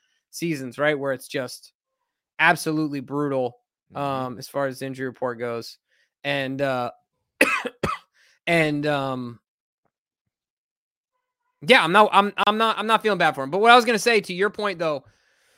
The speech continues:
Speaker 1: when, when I saw their tackle go down, uh, and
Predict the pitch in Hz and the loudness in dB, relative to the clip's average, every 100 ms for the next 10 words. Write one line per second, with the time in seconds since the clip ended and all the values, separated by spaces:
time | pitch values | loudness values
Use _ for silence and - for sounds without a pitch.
0 | _ _ _ _ - 196 214 202 214 - | _ _ _ _ 0 4 6 6 2 4
1 | 233 233 208 185 196 180 190 196 165 160 | 4 6 4 0 0 2 2 0 -4 -4
2 | 160 160 170 165 156 139 135 _ 143 143 | -4 -2 0 0 -4 -10 -16 _ -12 -10
3 | 135 - 156 151 | -10 -10 -8 -8